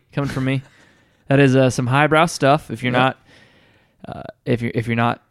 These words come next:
Speaker 1: uh, online with that, then, uh, I don't know, fucking get, go away. I don't know.
Speaker 2: Yeah.
Speaker 1: But yeah, uh, basically, if you're ready for a new Twitter personality, you're welcome. Uh, I'm taking offers. Beer Breath pays me pretty good though, so,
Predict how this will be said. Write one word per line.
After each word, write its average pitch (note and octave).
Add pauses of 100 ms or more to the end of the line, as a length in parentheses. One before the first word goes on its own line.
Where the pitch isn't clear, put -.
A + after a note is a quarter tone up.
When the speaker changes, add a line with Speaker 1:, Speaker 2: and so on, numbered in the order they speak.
(200)
Speaker 1:
uh, - (180)
online A#2+
with A#2
that, B2
then, A2+
uh, G2+ (160)
I F2
don't G2
know, G#2 (160)
fucking A2+
get, G#2+
go A2+
away. A#2
I G#2+
don't F#2+
know. G#2
Speaker 2:
Yeah. B2 (120)
Speaker 1:
But A#2
yeah, C3
uh, A#2+
basically, C#3+
if B2
you're C3+
ready C#3
for B2+
a B2+
new B2
Twitter A#2+
personality, A2
you're G#2+
welcome. A2+ (220)
Uh, G2+
I'm A2
taking A2+
offers. A#2+ (540)
Beer C#3
Breath B2+
pays C3
me B2
pretty B2+
good B2
though, G#2+
so, G2+